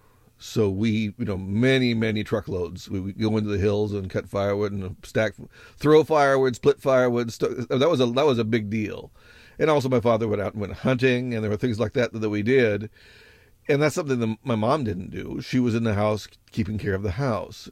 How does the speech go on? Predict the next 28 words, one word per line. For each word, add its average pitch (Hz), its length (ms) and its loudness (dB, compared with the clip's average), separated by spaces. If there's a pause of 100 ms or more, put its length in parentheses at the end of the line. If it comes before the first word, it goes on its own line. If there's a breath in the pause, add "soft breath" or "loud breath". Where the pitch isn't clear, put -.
(120)
And 120 160 0
it 123 60 2
was 127 120 4
a 135 60 2
division 143 380 2
of 139 120 0
labor, 117 280 2
and 135 80 0
it 131 60 -2
was 151 120 -2
based 147 320 2
on 185 140 0
sex. - 580 -4
I - 80 -4
mean, 117 120 -4
there's 120 160 -4
no 131 160 -2
doubt 113 300 0
about 92 360 -4
it. - 240 -4 (640 soft breath)
But 139 280 4
in 156 160 2
the 139 120 2
city, 151 600 0 (640)
people 226 180 0
don't 170 180 0
make 143 180 -2
firewood. 98 600 -4